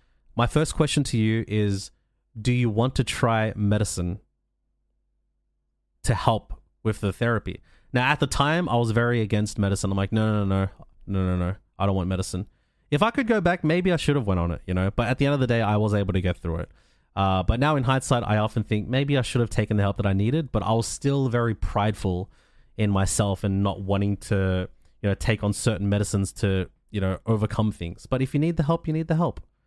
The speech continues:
That's life, right? So it was broken down into three stages. The first stage is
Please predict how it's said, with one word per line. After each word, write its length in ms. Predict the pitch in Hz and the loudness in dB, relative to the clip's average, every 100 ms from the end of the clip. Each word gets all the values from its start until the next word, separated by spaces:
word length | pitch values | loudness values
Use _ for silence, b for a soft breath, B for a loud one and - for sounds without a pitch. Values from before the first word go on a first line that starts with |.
| _ _ _ _ - | _ _ _ _ -6
That's 180 | 120 - | -4 0
life, 240 | 120 - | 0 2
right? 200 | 92 104 _ _ _ _ _ _ | -2 -2 _ _ _ _ _ _
So 380 | - 147 139 123 - _ _ _ _ _ - - - _ - - | 0 2 2 -2 -10 _ _ _ _ _ -20 -20 -20 _ -16 0
it 40 | |
was 140 | 143 117 | 0 2
broken 320 | 160 208 233 | 0 2 2
down 280 | 139 135 131 | 2 0 0
into 200 | 123 107 | 0 -2
three 280 | - 120 123 | 0 0 0
stages. 600 | - 95 87 80 - - | 0 0 0 -6 -8 -6
The 80 | 120 | -2
first 300 | - 190 208 | 0 0 0
stage 300 | 147 139 120 | 0 0 0
is 360 | 117 110 - | 0 0 -4